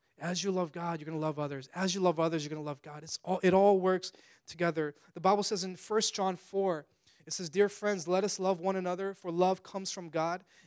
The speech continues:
Everyone who loves has been born of God and knows God. Whoever does not love does not know God, because God is love."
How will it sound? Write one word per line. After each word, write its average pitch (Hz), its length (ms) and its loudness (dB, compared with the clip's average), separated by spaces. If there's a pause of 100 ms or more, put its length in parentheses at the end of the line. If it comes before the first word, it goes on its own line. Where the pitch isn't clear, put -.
(120)
Everyone 226 320 2
who 208 100 2
loves 190 460 0 (220)
has 190 200 -6
been 185 200 -8
born 180 260 -4
of 196 140 -8
God 170 220 2
and 160 180 -6
knows 185 240 -6
God. 147 240 -16 (400)
Whoever 196 320 4
does 170 200 -2
not 185 360 2 (300)
love 190 380 6
does 160 200 -10
not 170 180 -4
know 170 240 -2
God, 160 260 -4
because 160 300 -10
God 147 380 -8 (280)
is 147 160 -14
love." 151 280 -6